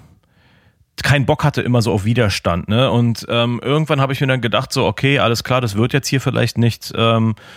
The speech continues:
mit diesen Ambitionen, also starte ich jetzt noch ein Nebenprojekt, so. Und am Anfang war das echt so gedacht, dass da,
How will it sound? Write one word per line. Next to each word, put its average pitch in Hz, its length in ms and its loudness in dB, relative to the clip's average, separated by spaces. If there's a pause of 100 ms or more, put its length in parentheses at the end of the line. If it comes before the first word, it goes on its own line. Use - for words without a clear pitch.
(160)
mit 120 220 0
diesen 117 180 0
Ambitionen, 117 640 2
also 110 380 2
starte 110 340 0
ich 117 80 -2
jetzt 120 140 0
noch 107 120 4
ein 104 120 4
Nebenprojekt, 98 720 0
so. 90 120 -4
Und 87 120 -2
am 95 100 -2
Anfang 120 340 -2
war 113 100 2
das 107 160 -6
echt - 180 -4
so 135 80 -2
gedacht, 117 460 -2
dass 113 200 0
da, 110 320 4